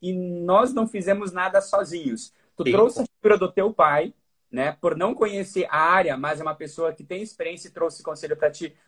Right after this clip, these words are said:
Speaker 1: Poxa, Fome, foca num público. Isso é
Speaker 2: Sim.
Speaker 1: muito importante hoje na área de empreender. Daqui a pouco nós queremos, "Poxa, eu quero atender mil e uma pessoas." Não adianta. Tu não vai prestar um atendimento de qualidade.
Speaker 2: Exato.
Speaker 1: E aí eu faço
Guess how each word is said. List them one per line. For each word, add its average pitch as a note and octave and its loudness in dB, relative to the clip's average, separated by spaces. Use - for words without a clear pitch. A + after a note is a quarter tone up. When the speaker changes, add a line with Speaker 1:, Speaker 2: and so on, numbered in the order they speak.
Speaker 1:
Poxa, F3 4
Fome, F3 2
foca A3+ 4
num G#3+ -2
público. C#3 -4
Isso F#3 2
é G#3+ 6
Speaker 2:
Sim. G#3+ 2
Speaker 1:
muito A3+ 2
importante G#3 4
hoje F3+ 0
na F3 0
área F3 -2
de F3 -4
empreender. F3 4
Daqui D#3 4
a E3 2
pouco A3 0
nós G3+ 2
queremos, F#3 -8
"Poxa, F3 -2
eu C#3+ -8
quero F3 4
atender G3+ 2
mil E3+ -4
e G3 -2
uma F#3 4
pessoas." C#3+ -2
Não A#3 -2
adianta. D#3+ -6
Tu G3 -2
não G#3+ 4
vai G#3 8
prestar F#3+ 0
um F3 2
atendimento D3+ -4
de C#3 0
qualidade. A2 0
Speaker 2:
Exato. A2 2
Speaker 1:
E E3+ 10
aí F#3 8
eu A3+ 8
faço - -6